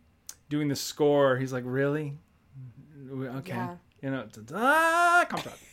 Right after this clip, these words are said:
Speaker 1: Um, <laughs> anyway.
Speaker 2: Okay.
Speaker 1: Yeah.
Speaker 2: So
Speaker 1: Sorry, guys.
Speaker 2: all right. Um, Malva appears at Claire's clinic, and
Speaker 1: Who?
Speaker 2: sh-, Malva, Tom Christie's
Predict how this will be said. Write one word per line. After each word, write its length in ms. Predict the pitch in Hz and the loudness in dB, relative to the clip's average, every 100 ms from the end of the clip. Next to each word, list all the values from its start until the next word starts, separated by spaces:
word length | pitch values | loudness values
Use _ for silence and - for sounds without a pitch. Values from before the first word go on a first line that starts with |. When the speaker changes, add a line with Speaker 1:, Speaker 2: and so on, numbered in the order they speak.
| - 180 | -8 2
Speaker 1:
Um, 380 | 185 190 180 - - | 6 6 4 -2 -8
<laughs> 100 | 185 | -6
anyway. 220 | 185 156 165 165 - _ 156 - - - - - - _ _ _ _ _ _ - | -4 -6 -10 -12 -14 _ -16 -14 -18 -20 -20 -20 -20 _ _ _ _ _ _ -6
Speaker 2:
Okay. 320 | 202 - - - | -6 -6 -12 -12
Speaker 1:
Yeah. 240 | 175 143 254 | -6 0 6
Speaker 2:
So 440 | 254 247 233 - _ | 8 10 8 4 _
Speaker 1:
Sorry, 240 | - 127 | -16 -14
guys. 280 | - 117 - - | -12 -12 -10 -2
Speaker 2:
all 120 | 185 | 0
right. 260 | 123 143 - _ _ 165 214 | 0 -4 -12 _ _ -20 -2
Um, 600 | 202 208 208 202 202 202 - | 2 4 4 2 -2 -6 -4
Malva 440 | 214 233 269 254 - | 4 6 6 4 2
appears 500 | 165 185 165 160 - | 0 -2 0 -2 -4
at 280 | 180 170 - - | -2 -2 -2 -12
Claire's 580 | - 185 180 180 180 | -4 0 2 0 -2
clinic, 500 | - - 151 127 - - | -8 -8 -8 -10 -18 -6
and 200 | 190 190 | -2 -2
Speaker 1:
Who? 40 | 285 | -2
Speaker 2:
sh-, 120 | - _ - | -8 _ -8
Malva, 560 | 202 226 233 170 95 - _ _ _ - | -2 0 0 -2 -4 -8 _ _ _ -8
Tom 260 | 208 226 | -4 -4
Christie's 720 | 226 240 - 208 196 190 185 | -2 -6 -6 -6 -4 -6 -8